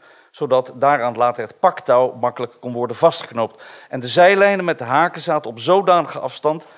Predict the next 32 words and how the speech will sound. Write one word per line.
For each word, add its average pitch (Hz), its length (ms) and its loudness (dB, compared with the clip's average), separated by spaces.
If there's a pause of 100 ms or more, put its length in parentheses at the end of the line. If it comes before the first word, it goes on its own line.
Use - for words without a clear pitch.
(160)
dat - 140 -16
ze - 100 -10
niet 165 420 -6
in 160 120 -6
elkaar 143 420 0
konden 120 240 -10
raken. 107 380 -8
Een 131 160 -14 (140)
bruikbare 165 800 2
beug 151 520 -2
dus. 120 400 -12 (600)
Ook 220 380 4
ons 185 200 -4
aas 220 300 4
deugde. 147 400 0 (920)
In 139 120 -8
die 131 100 -10
tijd 170 220 2
kwam 143 140 -4
het 120 100 -8
nog 123 160 -10
voor 139 240 0
dat 135 120 -6
de 131 80 -10
zee 143 320 -6
een 123 60 -14
bepaald 127 440 -4
soort - 260 -14
schelp - 600 -4
het - 120 -16
strand 135 320 -6
opspoelde, 127 560 -12